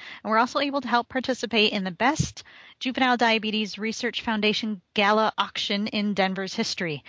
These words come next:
at least by five oh first standards. The volunteers included Scott, T K forty-one forty-nine, and Melissa, S L seven four nine seven from Mountain Garrison,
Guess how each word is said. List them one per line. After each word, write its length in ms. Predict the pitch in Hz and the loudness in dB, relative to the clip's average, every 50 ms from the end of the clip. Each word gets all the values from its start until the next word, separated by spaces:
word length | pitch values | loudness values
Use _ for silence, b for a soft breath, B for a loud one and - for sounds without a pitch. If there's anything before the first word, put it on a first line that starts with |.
| B B B B B B | B B B B B B
at 100 | B 202 | B 2
least 180 | 196 202 - - | 2 2 2 0
by 160 | 202 170 175 | -2 -2 -2
five 240 | - 202 185 170 151 | 0 -2 -2 -2 -4
oh 60 | 156 | -8
first 260 | - - 202 190 - | -8 -6 -6 -6 -6
standards. 540 | - - 156 151 - - - - - - - B B B B B B B | -6 -8 -10 -10 -10 -10 -12 -12 -12 -14 -18 B B B B B B B
The 80 | B 208 | B 0
volunteers 540 | 185 226 233 233 233 - 254 233 226 208 214 | 2 2 2 2 0 0 0 0 0 0 -2
included 640 | 220 208 - - 220 208 196 196 196 185 175 214 - _ _ _ | -4 -6 -4 -4 -2 0 2 2 0 0 -2 -8 -16 _ _ _
Scott, 440 | - - - - 220 226 277 330 - _ | -14 -8 -4 0 0 0 0 -2 -4 _
T 160 | - - 233 - | -4 -4 -4 -2
K 200 | - 220 196 196 | -2 -2 -2 -2
forty-one 460 | - - 202 196 202 190 190 185 185 | -2 -4 -4 -2 -2 -2 -4 -4 -4
forty-nine, 540 | - - 202 190 190 185 185 180 190 208 220 | -2 -2 -2 0 0 0 2 2 2 2 2
and 100 | 226 220 | 0 0
Melissa, 560 | 220 196 170 185 180 - - 202 226 269 - | 2 2 2 2 2 2 0 0 0 0 0
S 240 | - 190 190 - - | -2 -2 -2 -2 -2
L 160 | 208 185 180 | 0 0 0
seven 360 | 180 - - 202 185 196 196 | -2 -4 -6 -6 -6 -6 -10
four 340 | - - 202 190 190 190 185 - - | -10 -8 -6 -4 -2 -2 -4 -4 -4
nine 280 | 202 196 190 185 190 185 | -4 -2 -2 -2 -2 -2
seven 320 | - - 180 175 202 202 | -2 -2 -2 -2 -2 -6
from 180 | - - 226 208 | -6 -4 -2 0
Mountain 260 | 202 185 175 - 185 | 0 0 0 -2 -4
Garrison, 540 | 170 165 160 156 156 - - 185 190 220 | -4 -4 -4 -4 -4 -6 -6 -4 -4 -4